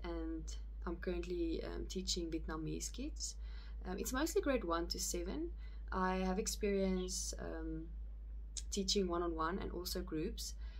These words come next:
a little bit of adults, and yeah, I'm a learning and teaching coach, and I love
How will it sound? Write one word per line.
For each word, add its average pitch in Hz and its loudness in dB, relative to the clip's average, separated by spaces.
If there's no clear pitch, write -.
a - 2
little 226 8
bit 233 4
of 226 2
adults, 190 0
and 180 0
yeah, 262 -2
I'm 180 -2
a - -6
learning 196 2
and 208 -2
teaching 294 0
coach, - -4
and 180 -4
I 175 -2
love 185 2